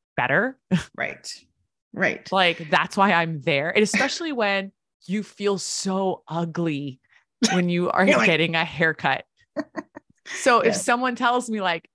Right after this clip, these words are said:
Speaker 1: "You should smile," I'd be like, "Yes, you are right. Thank you for reminding
Speaker 2: Yeah.
Speaker 1: me to smile, 'cause I'm ready to cry."
Speaker 2: Yes.
Speaker 1: But, like, not at a doctor's office.
Speaker 2: Totally. And,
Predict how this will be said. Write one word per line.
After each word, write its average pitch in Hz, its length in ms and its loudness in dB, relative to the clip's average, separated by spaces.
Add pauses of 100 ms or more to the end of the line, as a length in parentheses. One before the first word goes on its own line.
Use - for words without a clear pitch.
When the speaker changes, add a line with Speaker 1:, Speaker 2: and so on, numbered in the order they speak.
Speaker 1:
"You 185 80 -6
should 185 180 -6
smile," 190 400 4
I'd 196 80 2
be 202 80 2
like, 180 280 2
"Yes, 165 460 -2
you 190 140 -6
are 190 120 0
right. 160 380 -4
Thank 208 160 -6
you 226 80 -8
for 202 180 -6
reminding 175 400 2
Speaker 2:
Yeah. 180 80 0
Speaker 1:
me 185 40 -2
to 175 80 2
smile, 175 500 0
'cause 196 160 -2
I'm 175 180 -4
ready 160 200 -4
to 170 80 -10
cry." - 440 -2 (360)
Speaker 2:
Yes. 190 140 0
Speaker 1:
But, - 80 -2
like, 233 200 0
not 233 240 -2
at 254 100 -6
a 165 120 -6
doctor's 196 420 -8
office. - 460 -8 (680)
Speaker 2:
Totally. 220 600 4
And, 269 200 4